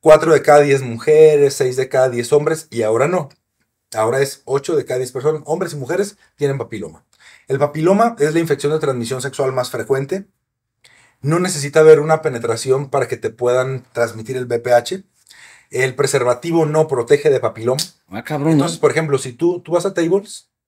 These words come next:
Speaker 2: Y fui hace muchos
Speaker 1: Ok,
Speaker 2: años.
Speaker 1: entonces, por ejemplo, ¿pero en, te hacían privados?
Speaker 2: Sí, alguna vez me
Speaker 1: Ok,
Speaker 2: hicieron.
Speaker 1: entonces, por ejemplo, si tú en un privado le agarraste la vagina a una chica y luego te tocaste el pene porque te estabas masturbando,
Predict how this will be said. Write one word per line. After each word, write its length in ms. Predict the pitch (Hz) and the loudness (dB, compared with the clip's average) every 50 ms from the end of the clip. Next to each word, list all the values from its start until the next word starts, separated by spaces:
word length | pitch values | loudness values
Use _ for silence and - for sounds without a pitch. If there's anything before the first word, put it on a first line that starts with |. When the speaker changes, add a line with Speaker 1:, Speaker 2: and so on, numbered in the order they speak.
| _ _ _ _ _ _ _ _ | _ _ _ _ _ _ _ _
Speaker 2:
Y 120 | - 165 135 | -12 -12 -12
fui 380 | 117 - 190 190 160 160 185 | -6 -2 0 0 0 0 -2
hace 160 | 175 143 139 143 | -4 -4 -2 -2
muchos 240 | 135 123 - - 127 | -2 -2 0 -2 -2
Speaker 1:
Ok, 20 | |
Speaker 2:
años. 200 | 120 117 120 113 | -2 -2 -4 -4
Speaker 1:
entonces, 380 | 110 - 131 120 117 104 95 - | -6 -8 -8 -8 -8 -10 -12 -10
por 180 | - 127 120 | -6 -6 -4
ejemplo, 260 | 113 139 123 101 - _ | -2 -4 -4 -6 -6 _
¿pero 140 | 139 135 135 | 0 0 2
en, 160 | 127 131 131 - _ | 0 -2 -6 -12 _
te 80 | - 127 | -6 -4
hacían 220 | 123 156 151 156 | -2 -2 -2 -2
privados? 600 | 160 156 160 156 151 160 196 233 - - - _ _ _ _ _ _ _ _ _ _ | -2 0 2 4 4 4 2 -2 -6 -12 -20 _ _ _ _ _ _ _ _ _ _
Speaker 2:
Sí, 280 | - 156 143 135 139 | -4 0 0 2 2
alguna 280 | 139 127 123 131 127 131 | 2 2 0 0 0 0
vez 160 | 127 123 123 | 0 0 0
me 80 | 123 113 | -2 -2
Speaker 1:
Ok, 20 | |
Speaker 2:
hicieron. 360 | - 120 117 113 117 110 104 101 | 0 0 0 0 0 -4 -6 -8
Speaker 1:
entonces, 360 | 117 113 120 143 131 110 - | -8 -4 -4 -4 -4 -4 -6
por 120 | - 135 123 | -6 -4 -2
ejemplo, 460 | - 147 135 127 110 107 95 95 _ _ _ _ - - - _ | 0 0 -2 -2 -4 -10 -10 -12 _ _ _ _ -20 -20 -20 _
si 140 | - 131 123 | -16 -6 -2
tú 100 | 165 175 | 0 0
en 140 | 185 190 | 2 2
un 80 | 196 190 | 2 2
privado 640 | 190 202 196 196 196 185 180 180 180 180 185 - _ _ _ _ _ _ _ _ _ _ | 4 6 8 8 10 10 8 8 6 4 0 -6 _ _ _ _ _ _ _ _ _ _
le 120 | 139 135 | -4 -2
agarraste 400 | 135 139 139 147 156 - - 190 | 0 0 2 0 0 0 0 0
la 100 | 175 170 | 2 2
vagina 420 | 147 135 - - 170 170 165 160 | 2 0 -2 -4 -6 -4 -2 0
a 20 | 160 | 0
una 300 | 160 160 160 160 160 160 | 0 0 -2 -2 -4 -4
chica 440 | - 208 - - 165 160 170 - - _ _ _ _ _ _ _ _ _ _ _ _ _ | -6 -12 -8 -4 -4 -4 -4 -4 -10 _ _ _ _ _ _ _ _ _ _ _ _ _
y 100 | - 131 | -8 -4
luego 160 | 147 156 160 | -2 0 0
te 120 | 160 170 | 0 -2
tocaste 280 | 139 131 - - - 165 | -4 -6 -8 -8 -8 -10
el 80 | 156 151 | -10 -8
pene 220 | 170 175 131 147 | -8 -8 -8 -8
porque 220 | 120 120 113 120 | -12 -14 -18 -20
te 80 | - 117 | -20 -20
estabas 260 | - - 127 127 139 | -12 -8 -8 -6 -6
masturbando, 640 | 147 156 147 - 180 160 160 170 160 170 170 196 | -8 -10 -10 -10 -10 -6 -4 -4 -4 -4 -8 -14